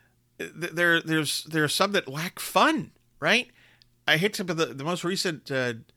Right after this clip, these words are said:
the last, uh, Daniel Craig, uh, James Bond movie.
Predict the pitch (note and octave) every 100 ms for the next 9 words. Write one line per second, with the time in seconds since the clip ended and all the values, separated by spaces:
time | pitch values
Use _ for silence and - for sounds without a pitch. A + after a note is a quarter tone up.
0 | _ C3 C3+ D#3 E3 - C3+ A#2+ A2+ A2
1 | A#2+ D3 D#3 C#3+ - C#3+ C3 A#2 _ -
2 | - A2 G#2+ C#3+ C#3 A2+ A#2+ G3 A3+ A2
3 | F#2+ F#2